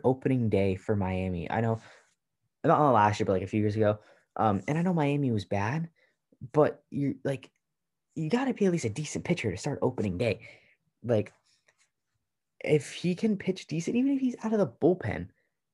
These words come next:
like, e-, even if he's not a starter, even if he's out of the bullpen, that's still a very good, it's,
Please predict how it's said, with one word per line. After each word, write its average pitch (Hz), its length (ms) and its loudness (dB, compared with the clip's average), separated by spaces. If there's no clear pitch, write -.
like, 117 160 2
e-, - 60 -2
even 147 300 0
if 180 60 2
he's 165 100 0
not 180 120 2
a 143 40 0
starter, 151 300 0
even 113 180 0
if 143 60 -2
he's 139 140 -2
out 135 100 0
of 131 60 -2
the 110 80 -2
bullpen, 143 440 -2
that's 135 140 4
still 220 220 4
a 123 100 2
very 127 440 2
good, 110 220 4
it's, - 200 -6